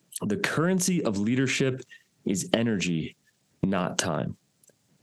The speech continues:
I've been working on a paradigm shift to help my coaching clients, and I'm trying to make it as well.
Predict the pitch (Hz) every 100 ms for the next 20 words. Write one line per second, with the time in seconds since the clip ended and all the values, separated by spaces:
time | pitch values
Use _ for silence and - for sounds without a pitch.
0 | _ _ _ - 127 147 139 185 196 185
1 | 147 - 156 156 147 135 127 135 120 120
2 | - - 104 113 - 104 120 147 143 139
3 | 98 135 - 101 92 87 - - - -
4 | 170 190 190 - 131 151 143 123 113 120
5 | 123 117 - 101 90 87 55 -